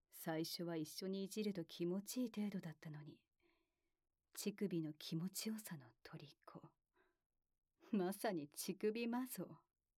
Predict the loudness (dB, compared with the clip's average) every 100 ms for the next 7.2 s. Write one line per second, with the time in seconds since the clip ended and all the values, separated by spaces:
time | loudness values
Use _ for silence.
0 | _ -6 -2 -2 -4 -8 -10 -20 _ _
1 | -20 -20 _ _ _ _ -20 -10 -8 -6
2 | -10 _ -10 -10 -16 -20 _ _ _ _
3 | _ 4 10 10 10 8 8 8 8 8
4 | 4 2 -4 -10 _ _ _ _ _ _
5 | _ _ _ _ _ 4 6 6 2 -2
6 | 0 4 4 4 2 -2 0 2 2 2
7 | 0